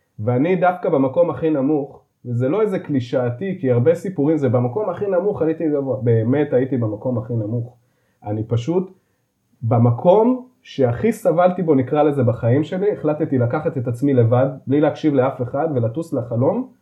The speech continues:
שתמיד חלמתי. אני כותב לעצמי הרבה במשך החיים, ותמיד כתבתי על החלום הזה. כל פעם שהיה לי טיפה איזה רגע קשה, שוב, זה בכלל לא משתווה למה שהיה לי שנה שעברה,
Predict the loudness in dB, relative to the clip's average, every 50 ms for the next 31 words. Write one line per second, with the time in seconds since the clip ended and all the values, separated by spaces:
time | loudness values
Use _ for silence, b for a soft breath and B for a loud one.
0 | _ _ _ _ -4 -2 0 2 4 4 4 4 2 0 -2 0 0 0 0 -2
1 | 0 0 0 0 0 0 0 2 2 2 4 4 0 0 0 -2 0 2 2 2
2 | 2 2 0 -2 -2 -4 -8 -10 -12 -12 -10 -8 -6 -6 -6 -8 -10 _ _ _
3 | _ _ _ _ _ _ _ _ _ -10 -8 -6 0 2 4 4 4 4 4 4
4 | 4 4 2 0 -2 -2 0 2 0 0 2 2 2 0 0 -2 -2 -2 0 0
5 | -2 -2 -2 -2 0 0 -2 -2 -2 -4 -2 -2 0 -2 -2 -2 -4 -2 -2 0
6 | 0 2 2 2 2 0 0 -2 -6 -6 -8 -6 -4 -4 -4 -4 -6 -6 -2 2
7 | 2 2 2 0 -2 -4 -4 -4 -4 -2 0 2 2 2 0 0 -2 -4 -4 -2
8 | 0 0 -2 -2 -4 -6 -8 -8 -8 -6 -6 -6 -6 -6 -8 -8 -8 -8 -8 -8
9 | -6 -6 -6 -6